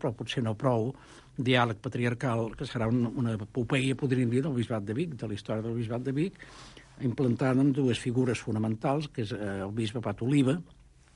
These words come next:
del qual se celebra el mil·lenari, i Torres i Bages,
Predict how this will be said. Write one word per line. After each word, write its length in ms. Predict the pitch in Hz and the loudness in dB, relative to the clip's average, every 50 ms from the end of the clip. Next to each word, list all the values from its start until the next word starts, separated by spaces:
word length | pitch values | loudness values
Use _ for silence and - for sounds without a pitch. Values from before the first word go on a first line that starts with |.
| - _ - | -20 _ -8
del 140 | 131 107 101 | -8 -8 -4
qual 220 | - 120 104 98 | -4 -4 -4 -4
se 100 | - 113 | -4 -8
celebra 280 | 101 - 123 110 107 104 | -8 -6 -6 -4 -2 0
el 40 | 107 | 0
mil·lenari, 600 | 110 120 127 127 135 143 156 143 131 151 185 170 - - - - - - - - - | 0 0 0 0 0 2 2 2 2 0 -2 -4 -6 -14 -16 -18 -18 -20 -20 -16 -10
i 80 | - 131 | -8 -4
Torres 260 | - 131 113 107 101 107 | 0 0 0 2 2 2
i 40 | 113 | 2
Bages, 420 | 113 104 104 90 101 120 143 - | 2 2 2 0 -2 -4 -6 -6